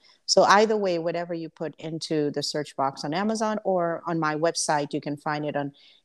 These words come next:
Key, um, K E Y, the number two, numbers, N U M B E R S dot com. Uh, on both of those ways are ways to find me.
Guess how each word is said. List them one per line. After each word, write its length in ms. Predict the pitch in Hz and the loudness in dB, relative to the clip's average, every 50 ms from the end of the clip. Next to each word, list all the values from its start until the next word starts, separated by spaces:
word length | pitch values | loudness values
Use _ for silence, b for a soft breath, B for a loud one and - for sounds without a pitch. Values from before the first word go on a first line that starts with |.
| b | b
Key, 540 | - - - 202 202 208 220 254 262 262 - - _ - - 160 | -10 -4 2 4 4 4 4 2 0 -4 -10 -20 _ -6 -2 0
um, 160 | 170 160 156 | 2 2 0
K 340 | 156 - - 175 180 185 196 - | 0 0 2 2 4 2 2 0
E 200 | 202 202 202 208 | 0 0 2 0
Y, 480 | 202 180 165 143 131 131 135 139 151 165 170 - | 0 0 0 0 0 -2 -2 -4 -8 -10 -8 -6
the 80 | 160 147 | -6 -4
number 320 | 156 160 165 165 196 202 | -4 -4 -2 0 0 0
two, 420 | 202 - - - 160 143 143 156 160 156 | 0 0 2 4 4 2 2 0 -4 -2
numbers, 760 | 160 156 147 147 156 147 170 180 190 214 208 - - b b b b b b b - | 0 2 2 2 4 6 6 6 6 6 4 0 -4 b b b b b b b 0
N 260 | - 175 180 180 185 | 2 4 6 6 6
U 240 | 185 196 208 208 202 - | 8 8 8 8 8 6
M 340 | - 160 151 151 160 160 156 - | 4 0 2 0 0 -2 -2 0
B 260 | 170 180 185 185 - | 2 4 4 4 4
E 220 | - 170 185 180 170 - | 4 4 2 2 2 2
R 220 | 156 160 156 151 - - | 2 2 2 2 0 2
S 320 | 165 175 175 - - - | 0 2 2 0 0 0
dot 280 | - 143 120 139 - - | 2 0 0 0 -2 -4
com. 500 | - 139 - 73 - - - 151 160 - | -4 -2 -2 -2 -4 -6 -10 -12 -12 -12
Uh, 220 | - - - - | -12 -10 -4 -2
on 160 | 151 151 156 147 | -2 -2 -2 0
both 260 | 156 160 165 160 - | 2 2 2 2 2
of 80 | 175 | 2
those 200 | 156 156 151 - | 2 2 2 2
ways 240 | - 143 147 143 - | 2 0 0 2 2
are 120 | 147 147 143 | 0 0 2
ways 220 | 143 147 143 - | 2 0 0 0
to 80 | - 147 | -2 -4
find 300 | 143 - 151 139 139 147 | -4 -4 -4 -4 -2 -2
me. 220 | 147 147 147 147 | -2 -2 -4 -6